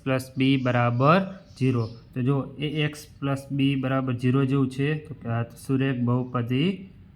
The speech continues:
છે. ચલો, એના પછીનો ઘટના ઈની સંભાવના અને ઈ નહીંની સંભાવનાનો સરવાળો એક થાય, તો કે P of E plus P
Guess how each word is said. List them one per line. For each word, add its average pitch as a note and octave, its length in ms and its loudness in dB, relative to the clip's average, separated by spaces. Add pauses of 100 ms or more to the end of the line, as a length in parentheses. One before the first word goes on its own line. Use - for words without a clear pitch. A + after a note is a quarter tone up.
(260)
છે. A#2 240 -8 (360)
ચલો, C#3+ 160 0
એના D3+ 180 2
પછીનો C#3 480 0 (300)
ઘટના E3+ 400 4
ઈની E3+ 480 2
સંભાવના D#3 560 4
અને C#3 320 0 (200)
ઈ E3 240 6
નહીંની D#3+ 340 6
સંભાવનાનો D3 680 4
સરવાળો C3+ 500 0 (680)
એક C3 360 -4
થાય, C3+ 320 -2
તો C3+ 160 -6
કે B2+ 300 -6 (100)
P D3 120 0
of C#3 260 2 (300)
E D3 120 0 (680)
plus C3 220 0 (680)
P C3+ 100 0